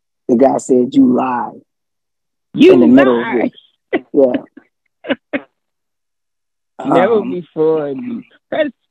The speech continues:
Speaker 2: president of the United States highest office in the world
Speaker 1: Yeah.
Speaker 2: has any president before or after been accused publicly.
Speaker 1: Yeah, I think that.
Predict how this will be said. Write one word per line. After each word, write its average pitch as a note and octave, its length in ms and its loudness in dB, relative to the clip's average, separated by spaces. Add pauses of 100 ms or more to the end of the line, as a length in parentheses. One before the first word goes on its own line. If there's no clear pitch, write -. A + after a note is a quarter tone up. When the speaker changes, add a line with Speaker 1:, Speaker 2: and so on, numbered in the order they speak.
(180)
Speaker 2:
president C3 600 -10
of A2 240 -8
the E2+ 400 -16 (360)
United G2+ 540 -6
States G2 400 -4
highest G#2 460 -6
office F2+ 380 -8
in F2+ 100 -10
the F#2 100 -4
world F2+ 460 -2 (680)
Speaker 1:
Yeah. A2+ 200 -2
Speaker 2:
has C#2 160 -10 (280)
any D#3 360 2
president C#3+ 600 0 (920)
before F3+ 640 0
or G#2+ 60 -6
after G2+ 440 -14
been G2 380 -10 (140)
accused D3+ 600 0 (1300)
publicly. C3 580 -6 (920)
Speaker 1:
Yeah, A2+ 380 2
I C3 60 -6
think C3+ 280 -6
that. A#2+ 180 -2